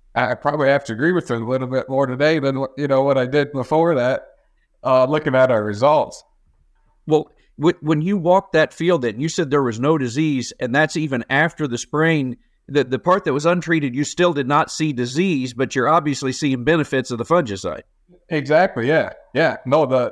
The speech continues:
Speaker 1: the untreated part still, you know, wasn't what we would consider it to be any disease pressure, I guess.
Speaker 2: Yeah. So let's skip forward then to harvest. What ended up happening at harvest then?
Speaker 1: Yeah, with harvest,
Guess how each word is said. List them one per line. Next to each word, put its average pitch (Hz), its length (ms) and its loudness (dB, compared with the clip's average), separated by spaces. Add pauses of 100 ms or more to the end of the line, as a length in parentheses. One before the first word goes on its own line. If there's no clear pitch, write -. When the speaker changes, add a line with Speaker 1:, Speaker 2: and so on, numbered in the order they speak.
Speaker 1:
the 127 160 0
untreated 156 400 -2
part 139 300 0
still, 143 420 0
you 123 100 -2
know, 127 140 2
wasn't 123 420 -2 (300)
what 117 220 -4
we 127 100 -2
would 127 180 -6
consider 139 680 -2 (120)
it 143 300 -6
to - 80 -8
be 127 240 0
any 120 240 -2 (400)
disease 107 320 0
pressure, 104 420 -2
I 101 60 -4
guess. 101 320 -8 (380)
Speaker 2:
Yeah. 160 240 4 (240)
So - 260 0 (180)
let's 180 220 0
skip 208 320 -4
forward 196 420 2
then 147 200 0
to 139 160 -2
harvest. 131 640 -2 (220)
What 131 320 0 (180)
ended 160 300 2
up 151 160 2
happening 156 360 0
at 120 100 -2
harvest 156 420 0
then? 95 160 -10 (1200)
Speaker 1:
Yeah, 156 140 4
with 151 180 0
harvest, 151 360 0